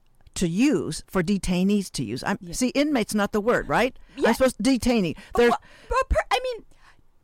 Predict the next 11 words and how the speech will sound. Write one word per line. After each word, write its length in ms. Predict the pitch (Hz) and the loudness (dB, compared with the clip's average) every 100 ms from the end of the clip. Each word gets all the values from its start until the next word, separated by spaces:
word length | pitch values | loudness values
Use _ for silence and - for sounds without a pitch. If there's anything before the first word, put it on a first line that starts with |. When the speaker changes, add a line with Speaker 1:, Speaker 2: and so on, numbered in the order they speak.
| - | -4
Speaker 2:
I 40 | |
think 200 | 427 494 | 0 0
person, 400 | - 508 494 440 | 2 2 2 -2
you 100 | 285 | 0
know, 80 | 311 | 0
the 180 | 233 254 | 2 2
idea 320 | 226 208 220 | 2 0 -2
of 120 | 214 | -2
people 260 | - 277 202 | -2 -6 -6
first 220 | 202 185 | -6 -6
language, 320 | 175 175 160 | -6 -6 -8